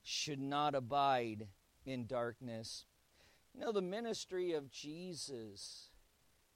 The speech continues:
would not only allow people to see the light,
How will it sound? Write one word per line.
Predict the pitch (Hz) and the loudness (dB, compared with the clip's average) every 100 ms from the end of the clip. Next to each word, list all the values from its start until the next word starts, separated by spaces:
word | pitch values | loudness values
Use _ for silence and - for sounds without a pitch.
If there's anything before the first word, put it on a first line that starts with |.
| - | -6
would | 143 | -4
not | 147 170 185 | 0 2 2
only | 180 160 147 | 2 -2 0
allow | 139 139 160 175 | 2 6 6 6
people | - 160 147 139 | 2 -6 -6 -8
to | 123 135 | -8 -6
see | - 170 170 | -4 -4 -6
the | 139 135 | -4 0
light, | 143 160 156 127 - - | 2 4 2 -2 -10 -20